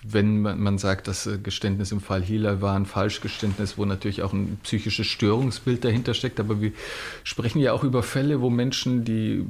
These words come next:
psychisch gesund sind, psychisch unauffällig sind, dann ja auch Geständnisse abgeben und also auch in der Vernehmungssituation, also wo, wo sie selber ja erstmal auch mit der Haltung reingehen, „Nein, ich möchte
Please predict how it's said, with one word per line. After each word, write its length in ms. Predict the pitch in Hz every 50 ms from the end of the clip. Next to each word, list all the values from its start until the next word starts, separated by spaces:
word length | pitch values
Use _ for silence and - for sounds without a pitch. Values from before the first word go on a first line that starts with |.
| 98 95 - - - -
psychisch 520 | - - - 175 135 - 139 - - - -
gesund 420 | 139 120 113 135 147 170 196 190
sind, 380 | - - - 185 175 170 151 -
psychisch 340 | - - 139 131 127 - -
unauffällig 720 | - 165 170 170 - 151 151 156 - - 156 151 151 143
sind, 260 | - - - 151 151 151
dann 120 | 135 131
ja 140 | 135 131 -
auch 180 | - 139 - -
Geständnisse 680 | - 175 - - - 139 120 113 123 107 - - - -
abgeben 420 | 101 104 - - - 113 107 113
und 140 | 113 107 -
also 200 | 98 113 - -
auch 80 | 110 127
in 80 | 131
der 100 | 131 120
Vernehmungssituation, 1040 | - - 123 117 117 131 151 160 160 151 - 156 147 - - 135 131 - 139 139 135
also 280 | 127 117 120 120 117
wo, 140 | 117 113 110 110
wo 100 | 117 120
sie 120 | 110 117 110
selber 260 | 113 117 117 120 127
ja 120 | 120 117 113
erstmal 320 | 98 107 - - - 110
auch 60 | 104 98
mit 140 | 113 110
der 100 | - 101
Haltung 300 | 98 107 110 110 120 117
reingehen, 420 | 107 98 101 117 123 120 113 110 104
„Nein, 160 | 101 101 117
ich 140 | 113 - -
möchte 360 | 101 113 - - - 92 -